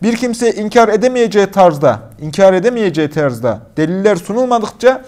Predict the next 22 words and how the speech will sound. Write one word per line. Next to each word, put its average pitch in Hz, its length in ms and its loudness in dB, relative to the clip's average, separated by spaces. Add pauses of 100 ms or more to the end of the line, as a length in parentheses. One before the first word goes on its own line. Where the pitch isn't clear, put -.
(140)
hata 233 360 4
eden 190 180 -2
Müslümanlar 214 600 -8
tekfir 180 260 -6
edilmezler. 110 680 -8 (500)
Kesin 202 320 -2
olarak 220 580 2
Müslüman 190 520 -6
olduğu 180 380 0
bilinenler 214 560 -4 (200)
şüpheyle 196 540 -2
din 202 180 -10
dışına 202 280 -8
itilemezler. 113 760 -10 (320)
Hüccet 240 380 -2
sunulur 190 520 -6 (240)
ve 208 100 -2
şüphe 196 280 -4
kalkarsa 160 560 -2
tekfir 170 360 -8
gündeme 117 400 -8
gelir. 95 380 -12